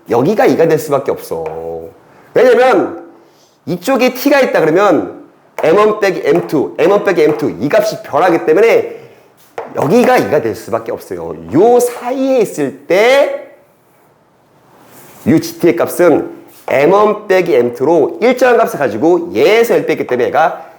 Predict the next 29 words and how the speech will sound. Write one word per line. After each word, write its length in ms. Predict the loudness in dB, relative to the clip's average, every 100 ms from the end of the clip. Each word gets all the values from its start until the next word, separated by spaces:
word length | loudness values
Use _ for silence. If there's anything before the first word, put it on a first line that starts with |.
| _ -12
양수가 640 | -6 -2 -2 -4 -2 0
될 120 | 0 -4
수밖에는 680 | -6 -8 -2 0 0 0 -8 -18 -20 _ _
없겠지. 720 | -6 -4 -2 -2 -2 -2 -2 -2
그치? 480 | -4 -2 -2 -4 -16 -12 0
여기가 300 | 2 4 4
영이고 640 | 2 2 2 2 2 -2
여기가 240 | -4 -2 -2
이인 240 | -2 -4
거 100 | -4
느껴지지? 760 | -4 -4 -6 -2 -2 -2 -4 -12 -20 -20 -20 -6
자, 180 | 0 2
그 80 |
다음에 400 | 4 4 2 0
지사 640 | -10 -10 -4 -2 -2 -4 -6 -4
값이 240 | -2 0
여기인데 420 | 0 2 2 2
그러면 180 | 2 -2
사는 320 | -2 -2 2
어디가 240 | 2 2 0
될까? 560 | 0 2 2 0 -6 -16 -20 -20 -12
뭘 180 | 0 2
어디가 360 | 4 2 2 4
돼? 260 | 4 4
여기가 260 | 0 -2 0
될 120 | 0
수밖에 320 | 0 -4 -4
없지. 240 | -6 -6 -12
그때는 580 | -2 2 4 2 -4